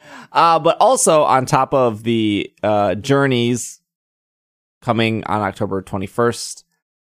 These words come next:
the Arceus Chronicles is also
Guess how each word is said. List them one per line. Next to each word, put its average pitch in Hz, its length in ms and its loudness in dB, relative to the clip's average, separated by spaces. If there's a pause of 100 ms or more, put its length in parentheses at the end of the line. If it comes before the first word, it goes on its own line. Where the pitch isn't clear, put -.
(140)
the 107 640 -6
Arceus 127 720 -2 (640)
Chronicles 123 720 0
is 87 180 -4
also 135 920 0